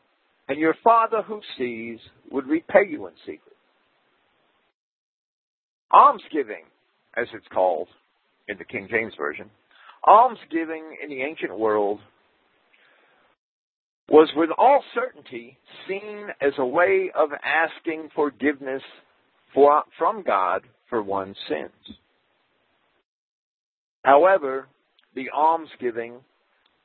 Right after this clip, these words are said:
or the act of charity had to be without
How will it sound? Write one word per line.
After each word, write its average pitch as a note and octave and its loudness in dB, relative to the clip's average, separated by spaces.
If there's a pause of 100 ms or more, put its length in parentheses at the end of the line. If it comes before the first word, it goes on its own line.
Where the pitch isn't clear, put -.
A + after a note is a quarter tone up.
(320)
or A2 2
the G2+ -4
act F#2 -2
of F2 -14 (100)
charity F#2+ 0 (400)
had C#3 2 (100)
to E3+ -8
be B2+ -12
without C3 -4